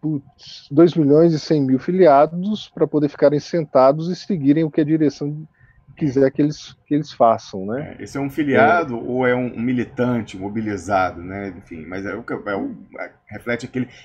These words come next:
Speaker 2: eleitoralismo. Fernando, eu queria mostrar algumas reações aqui das pessoas que nos acompanham e os expressionautas, é, inclusive já à luz, é, do,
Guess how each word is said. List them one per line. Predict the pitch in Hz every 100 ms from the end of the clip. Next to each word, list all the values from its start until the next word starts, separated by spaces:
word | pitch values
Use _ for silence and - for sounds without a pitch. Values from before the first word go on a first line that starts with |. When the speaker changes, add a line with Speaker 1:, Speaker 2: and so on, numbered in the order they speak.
| -
Speaker 2:
eleitoralismo. | 120 127 131 127 120 98 92 98 _ _
Fernando, | 117 147 160
eu |
queria | 165 165
mostrar | 151 - 120
algumas | 110 107 107
reações | 113 98 - 101 95
aqui | 85 - 92 82
das | 87 -
pessoas | 90 - 82
que | 80
nos | 80 85
acompanham | 85 76 76 95 104 104 87 82
e | 90
os | 87
expressionautas, | - 87 - - 110 208 - - _ _ _ _ -
é, | 87 87
inclusive | 85 92 92 104 110 107
já | 95 92 101
à | - 95
luz, | 90 98 - - 101
é, | 90 90
do, | 87 90 90 92 95